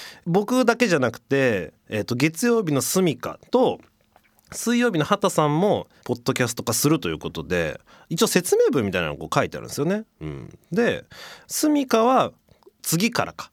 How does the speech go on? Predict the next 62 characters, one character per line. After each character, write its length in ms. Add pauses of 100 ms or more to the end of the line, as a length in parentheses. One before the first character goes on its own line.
(120)
が、 400
ま 280
あ、 80 (160)
最 340
初 200 (120)
に 100
な 100
る 220
ら 140
し 80
い 60
ん 40
で 100
す 140
け 60
れ 80
ど 120
も、 400 (480)
J-WAVE 540
で 100
深 220
夜 100
十 140
二 100
時 80
か 80
ら 60
放 140
送 140
中 140
の 80
ス 140
パ 120
ー 20
ク 200
は、 280 (140)
夢 280
を 100
形 440
に 100
す 140
る、 260
夢 260
が 100
見 140
つ 120
か 100
る 80
ラ 140
ジ 140
オ 140 (640)
が 100
コ 160
ン 60
セ 100
プ 60
ト 100
の 40
深 200
夜 120
番 160
組。 180